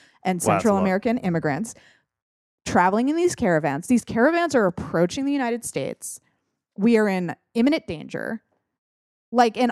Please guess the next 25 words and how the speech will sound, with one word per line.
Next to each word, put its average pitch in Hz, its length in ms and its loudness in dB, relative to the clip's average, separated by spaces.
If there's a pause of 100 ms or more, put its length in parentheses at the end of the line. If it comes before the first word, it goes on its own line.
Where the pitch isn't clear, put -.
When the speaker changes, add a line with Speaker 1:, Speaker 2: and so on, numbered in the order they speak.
Speaker 1:
unstable 247 1000 0
person, 185 580 -4
or 392 100 0
even 719 340 0
a 381 40 0
stable 277 520 -2
person 196 540 -4
for 202 280 0
Speaker 2:
Mm. 123 280 -2
Speaker 1:
a 226 80 4
long 202 260 2
enough 208 160 -2
time 165 460 -8
Speaker 2:
Mm. 170 40 -10
Speaker 1:
consuming 190 480 -2
that 170 140 -2
kind 180 220 -6
of 165 80 -10
propaganda. 160 800 -4 (560)
And 330 140 0
you're 381 140 2
a 359 40 0
pissed 247 380 -4
off 214 420 -2 (220)
dude 180 480 -6